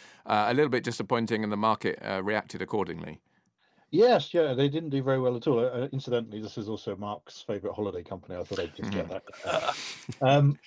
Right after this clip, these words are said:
Speaker 1: <laughs>
Speaker 2: the, uh,
Speaker 1: Not the
Speaker 2: the
Speaker 1: first time
Speaker 2: probably
Speaker 1: you've, uh, you've said that. Go on.
Speaker 2: Well, I just, I just, yeah, the, the old ones are always the best, aren't they?
Speaker 1: Indeed.
Speaker 2: Um, <clears throat> I was just saying that the, um, this, the, the problem with Saga, Saga's been in a bit of a tailspin for a couple of years anyway, because,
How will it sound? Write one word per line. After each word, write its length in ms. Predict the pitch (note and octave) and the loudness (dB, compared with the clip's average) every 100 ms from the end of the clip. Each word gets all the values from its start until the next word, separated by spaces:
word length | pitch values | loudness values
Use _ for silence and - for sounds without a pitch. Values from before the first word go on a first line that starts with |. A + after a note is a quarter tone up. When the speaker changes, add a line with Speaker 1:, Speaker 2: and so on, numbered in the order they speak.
| - | -16
Speaker 1:
<laughs> 180 | - | -8
Speaker 2:
the, 300 | D3 D3 D3+ | 2 4 6
uh, 200 | D3 C#3 C#3 - _ _ | 6 4 2 -6 _ _
Speaker 1:
Not 140 | - A#2+ | -2 0
the 60 | |
Speaker 2:
the 60 | B2 | 2
Speaker 1:
first 160 | G#2+ - | 2 4
time 180 | G2+ | 4
Speaker 2:
probably 80 | G2+ | 4
Speaker 1:
you've, 100 | F#2+ | 2
uh, 180 | F#2 F#2 - | 2 0 -4
you've 140 | G2 | -6
said 160 | - F#2+ | -4 0
that. 200 | G#2+ - | -2 0
Go 160 | A2+ A2 | 2 2
on. 120 | G2+ - - - - - | 2 -4 -20 -20 -14 0
Speaker 2:
Well, 220 | E3 C#3+ | 2 4
I 80 | B2+ | 2
just, 260 | A#2+ - - | -2 -14 -16
I 40 | |
just, 280 | - - - | -16 -18 -20
yeah, 160 | A#2 G#2 - | -12 -12 -10
the, 140 | A#2+ | -12
the 160 | A2 C3 | 0 2
old 140 | B2+ | 2
ones 260 | G#2 G#2+ G#2 | 0 -6 -4
are 100 | G#2 | -4
always 220 | G#2 F#2+ | -4 -6
the 80 | F2+ | -8
best, 220 | F2+ - | -8 -6
aren't 80 | G2 | -2
they? 60 | |
Speaker 1:
Indeed. 220 | F#2+ F2+ - - _ _ - | 0 -2 -4 -20 _ _ 0
Speaker 2:
Um, 640 | C3+ C#3+ C#3+ D#3+ D#3+ C#3 | 2 2 2 2 2 0
<clears throat> 20 | - | 0
I 80 | |
was 140 | C3 C#3 | 0 2
just 120 | D#3+ | 2
saying 200 | D#3 C#3+ | 4 4
that 220 | B2 A#2 | 0 -2
the, 280 | C3 B2 B2 | -4 0 2
um, 300 | B2 A#2 A2+ - - - - | 2 2 -4 -8 -20 -20 -12
this, 280 | B2 - - B2 | -10 -10 -14 -10
the, 120 | A#2 | -8
the 80 | - | -4
problem 200 | B2 D3+ | 0 2
with 100 | C3 | 0
Saga, 460 | - A#2 A#2+ A2 G#2+ - | 2 4 4 4 0 0
Saga's 320 | D#3 E3 C#3+ | 2 2 2
been 240 | C3+ B2+ | 0 -2
in 160 | A2 A2 | -4 -4
a 100 | A2 | -4
bit 160 | G#2+ | -2
of 60 | A#2 | -2
a 60 | G#2 | -2
tailspin 600 | - A2 A2 - G#2 F#2+ | 0 0 0 -2 -6 -4
for 100 | G2+ | -6
a 40 | |
couple 220 | - - | -4 -4
of 80 | F#2+ | -2
years 240 | G2 G2 F#2 | -2 -2 -2
anyway, 380 | G2+ F#2 F2 | -2 0 -2
because, 640 | F2 F2 - F2+ - - | -2 -10 -8 -8 -8 -18